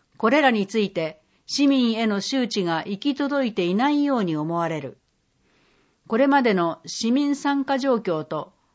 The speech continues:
今後の課題、改善をどのように図るのか伺う。答え。個人、グループ、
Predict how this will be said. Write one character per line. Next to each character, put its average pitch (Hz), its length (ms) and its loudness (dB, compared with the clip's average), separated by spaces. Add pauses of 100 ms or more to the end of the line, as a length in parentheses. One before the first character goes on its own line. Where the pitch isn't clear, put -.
(120)
今 277 240 2
後 262 120 2
の 233 160 2
課 196 200 -6
題、 175 300 -2 (180)
改 240 240 2
善 240 280 2
を 202 240 -2 (240)
ど 220 160 0
の 294 140 2
よ 233 180 2
う 196 60 0
に 170 140 -4
図 180 280 -2
る 247 80 0
の 175 140 0
か 139 300 -4
伺 151 420 -6
う。 123 140 -14 (2000)
答 208 260 -2
え。 165 240 -4 (1300)
個 285 180 0
人、 175 400 -2
グ 175 140 -2
ル 233 180 2
ー - 20 -2
プ、 - 280 -10